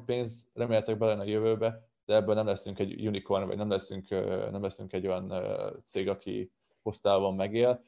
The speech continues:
de mindenképp teremtünk ezzel szociális hasznot a társadalomnak, azzal, hogy, ö, hogy egy ilyen nagyobb veszélyt, mint a fake news, amennyire el tudunk hárítani, főleg vizuális formában.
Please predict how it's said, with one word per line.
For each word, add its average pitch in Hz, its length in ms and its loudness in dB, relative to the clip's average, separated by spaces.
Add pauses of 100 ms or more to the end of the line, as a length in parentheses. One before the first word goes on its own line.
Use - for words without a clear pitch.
(160)
de 117 140 -4
mindenképp 107 520 0
teremtünk 95 460 -2
ezzel 95 420 0
szociális 95 640 0
hasznot 101 460 -4
a - 80 -14
társadalomnak, 101 760 -2 (220)
azzal, 92 420 -2
hogy, 98 260 -6
ö, 95 300 -2
hogy 98 140 -8
egy 90 140 -6
ilyen 95 220 -4
nagyobb 92 340 -4 (540)
veszélyt, 98 380 -2
mint 92 140 -10
a 98 60 -4
fake 95 320 0
news, 95 260 -6
amennyire 92 340 -2
el 92 120 0
tudunk 101 180 -16
hárítani, 95 480 -2
főleg 90 280 -4
vizuális 92 420 -4
formában. 92 600 -6